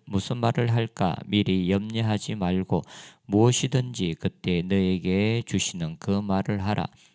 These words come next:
말하는 이는 너희가 아니요 성령이시니라. 형제가 형제를, 아버지가 자식을 죽는 데에 내주며 자식들이 부모를 대적하여 죽게 하리라.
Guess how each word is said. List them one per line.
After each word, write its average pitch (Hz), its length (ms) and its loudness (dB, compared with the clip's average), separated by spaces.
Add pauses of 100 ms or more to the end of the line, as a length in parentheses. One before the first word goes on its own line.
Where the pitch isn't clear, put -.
(160)
말하는 87 520 -2
이는 98 340 -2
너희가 110 340 0
아니요 92 320 0
성령이시니라. 113 1120 -4 (440)
형제가 135 520 4
형제를, 104 760 0
아버지가 95 680 0
자식을 90 500 -2
죽는 104 420 -4
데에 101 220 0
내주며 80 500 -6 (280)
자식들이 95 680 -2
부모를 113 480 -2
대적하여 104 760 0
죽게 - 500 -4
하리라. 87 440 -4